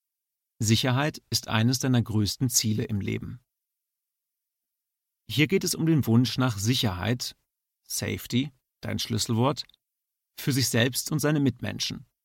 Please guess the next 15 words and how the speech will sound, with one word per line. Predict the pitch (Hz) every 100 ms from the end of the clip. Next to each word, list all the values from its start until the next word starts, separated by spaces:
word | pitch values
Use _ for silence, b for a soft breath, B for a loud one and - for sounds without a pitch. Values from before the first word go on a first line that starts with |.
| _ _ -
sowohl | 101 104 131
privat | - 104 101 117 117 -
als | 107 -
auch | 117 -
professionell. | - 107 110 - 135 110 123 - _ _ _ _ _ _ _ _ _ _ _ -
Das | 120
könntest | - 117 117 -
du | 143
auch | -
folgendermaßen | - - 117 110 107 107 107 107 - 113
sagen. | - 98 113 113 - _ _ _ _ _ _ _ _ _ _ _ _ _ _ _ _ _ _ _ -
Obwohl | 113 151 180
du | 202
Abenteuer | - 147 135 - 104 95
magst, | 98 101 135 - -